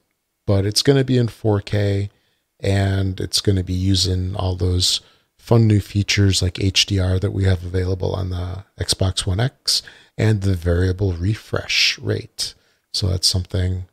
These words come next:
you know, think, uh, what, G-Sync and FreeSync and all that. So it should look pretty darn amazing on the Xbox One X if you have the appropriate, uh, display, and hopefully they'll get fif-, uh, sixty frames per second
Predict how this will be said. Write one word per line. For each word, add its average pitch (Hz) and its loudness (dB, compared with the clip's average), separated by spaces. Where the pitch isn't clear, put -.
you 147 0
know, 117 2
think, - -4
uh, 98 4
what, 90 -4
G-Sync 98 2
and 85 -4
FreeSync 87 -4
and 90 -6
all 87 -8
that. - -14
So 101 2
it 104 -6
should - 4
look 120 0
pretty 127 4
darn 104 2
amazing 90 -2
on 92 -6
the 95 -8
Xbox - -6
One 92 -4
X - -6
if - -8
you 101 0
have 92 -2
the 98 -4
appropriate, - -4
uh, 107 4
display, 107 2
and 90 -10
hopefully 110 0
they'll 104 0
get 98 0
fif-, - -2
uh, 90 -4
sixty - 0
frames 101 0
per - -8
second 90 -4